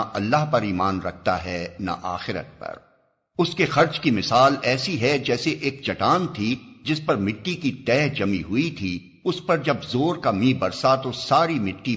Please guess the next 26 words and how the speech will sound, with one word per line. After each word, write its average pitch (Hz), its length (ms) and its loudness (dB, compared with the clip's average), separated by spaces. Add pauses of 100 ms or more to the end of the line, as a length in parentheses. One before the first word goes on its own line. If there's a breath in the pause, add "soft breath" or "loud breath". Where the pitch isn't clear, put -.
बह 127 220 2
गई 87 300 -4 (380)
और 120 120 2
साफ 131 600 2
चट्टान 117 380 0
की 120 160 -4
चट्टान 90 520 -4
रह 78 260 -8
गई। - 260 -16 (480)
ऐसे 120 300 0
लोग 120 520 -2
अपने 113 280 -2
नजदीक 90 600 -2 (180)
खैरात 107 500 2
करके 110 300 -4
जो 98 220 -4
नेकी 87 360 -6
कमाते 82 460 -4
हैं, 104 240 -2 (500)
उससे 165 360 -2 (220)
कुछ - 240 -6
भी 131 140 2
उनके 104 300 0
हाथ 85 460 -6
नहीं 98 280 -4
आता। 73 440 -10